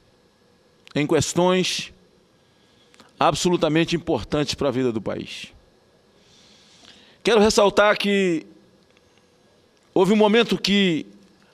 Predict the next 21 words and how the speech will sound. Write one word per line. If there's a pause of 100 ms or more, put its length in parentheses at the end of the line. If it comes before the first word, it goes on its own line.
(280)
sob
o
tema
redução
da
maioridade
penal, (1160)
eu
me
sentia
como
o
João
Batista, (1300)
a
voz
que
clamava
sozinho
no
deserto.